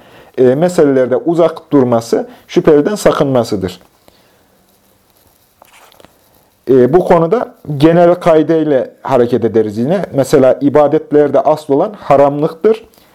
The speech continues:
E, eşyada, yani dünyayla ilgili, doğrudan dinle, ibadetle alakası olmayan konularda ise asıl olan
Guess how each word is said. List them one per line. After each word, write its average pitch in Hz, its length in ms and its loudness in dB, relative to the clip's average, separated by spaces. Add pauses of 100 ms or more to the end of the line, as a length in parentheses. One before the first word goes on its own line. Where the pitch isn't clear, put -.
(460)
E, 113 500 2 (1500)
eşyada, 151 540 2
yani 131 400 -4
dünyayla 143 520 0
ilgili, 113 440 -6 (180)
doğrudan 135 460 2
dinle, 131 360 0
ibadetle 127 480 0
alakası 131 440 -2
olmayan 127 340 -2
konularda 123 480 2
ise 107 240 0
asıl 160 360 -2
olan - 240 -2